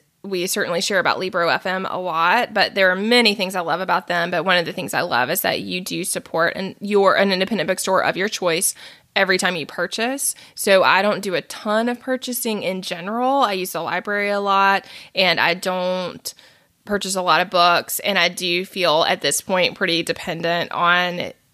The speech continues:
using Amazon for my e-reader. So I feel like I'm still doing that when I'm purchasing an ebook a lot of times. But I love that about Libro F M. And then the other thing that I've started doing is just making sure that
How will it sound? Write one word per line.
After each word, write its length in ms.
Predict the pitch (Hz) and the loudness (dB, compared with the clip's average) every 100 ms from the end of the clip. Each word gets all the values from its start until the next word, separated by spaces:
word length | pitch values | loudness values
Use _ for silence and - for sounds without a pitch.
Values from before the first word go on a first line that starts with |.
| 190 | -14
using 380 | 202 190 185 165 | -6 -2 -2 -4
Amazon 720 | 98 165 180 190 180 180 180 | -2 0 0 -2 0 2 0
for 480 | 185 - 180 170 165 165 | -4 -4 0 2 2 2
my 240 | 143 123 | 0 -2
e-reader. 840 | - 175 226 262 285 285 277 277 269 - - _ - | -8 -6 -4 -2 -2 0 2 2 -2 -8 -20 _ -4
So 240 | - 185 | 2 4
I 100 | 175 | 4
feel 160 | 185 165 | 2 0
like 160 | 156 | 0
I'm 140 | 175 180 | -2 -6
still 540 | - 175 175 170 185 - - - | -2 2 4 2 0 -4 -16 -4
doing 340 | 208 190 170 | 0 2 2
that 260 | 170 160 180 | 2 2 2
when 120 | 180 | 2
I'm 140 | 175 165 | 0 -2
purchasing 440 | 180 165 - 175 | -4 -4 -6 -6
an 80 | 123 | -6
ebook 340 | - 190 202 - | -6 -4 -4 -2
a 140 | 170 | -2
lot 180 | 175 165 | 0 0
of 80 | 190 | -2
times. 440 | 233 240 262 269 - - _ | -2 0 -2 -6 -16 -20 _
But 500 | 208 202 196 240 - - - _ _ | 0 4 6 4 -2 -18 -20 _ _
I 100 | 185 | 2
love 260 | 190 190 185 | 4 4 4
that 120 | 202 | 4
about 320 | 220 233 208 214 | 4 4 4 -2
Libro 240 | 214 226 | 0 0
F 160 | 262 220 | 0 0
M. 200 | 180 175 | 0 0
And 120 | 220 | 2
then 80 | 240 | 4
the 120 | 240 - | 2 0
other 220 | 262 381 | 0 -2
thing 200 | 381 320 | -2 0
that 80 | 214 | 2
I've 160 | 185 | 2
started 380 | - 185 180 175 | 2 0 0 -2
doing 380 | 175 170 170 156 | -4 -2 0 0
is 160 | 160 | -4
just 180 | - 185 | -4 -4
making 300 | 190 180 180 | -4 -4 -6
sure 440 | 180 - 165 165 170 | -6 -2 0 0 0
that 380 | 147 143 143 | 0 0 0